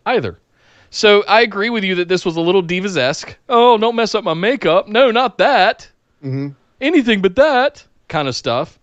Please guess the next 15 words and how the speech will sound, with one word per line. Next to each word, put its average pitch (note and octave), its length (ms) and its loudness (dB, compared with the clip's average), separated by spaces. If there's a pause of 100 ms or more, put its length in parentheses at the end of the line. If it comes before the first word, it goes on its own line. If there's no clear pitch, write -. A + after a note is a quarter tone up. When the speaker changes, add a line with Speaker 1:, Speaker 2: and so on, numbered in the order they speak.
(600)
Speaker 1:
But F#3+ 160 -6
yeah, A3+ 220 2
we've G#3+ 240 0
seen A3 600 -2 (220)
what E3+ 320 -2
these F#3+ 280 -4
ladies G3 320 -2
are G3 60 -6
capable F3 580 -6
of. - 240 -20 (340)
I F#3+ 140 -4
absolutely A#3 640 -4
wanna F3+ 260 2
see E3 260 -6
an D3 140 -6